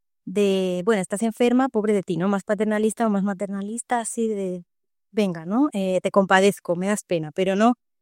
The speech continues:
pienso que tú eres, eh, la responsable de eso.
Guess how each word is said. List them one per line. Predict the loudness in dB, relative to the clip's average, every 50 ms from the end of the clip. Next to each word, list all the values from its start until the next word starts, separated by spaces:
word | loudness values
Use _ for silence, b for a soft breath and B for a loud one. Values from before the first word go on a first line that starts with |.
| _ _ _ 2
pienso | 4 4 4 4 2 0
que | 0 2
tú | 4 6
eres, | 6 6 6 6 4 2 0 -4 -6 -6
eh, | -4 -2 -2 -2 -2 0
la | -2 -2
responsable | -2 -4 -6 -2 -2 -2 0 0 -2 -2 -2 -2
de | -2 -2 -2 -4
eso. | -4 -6 -10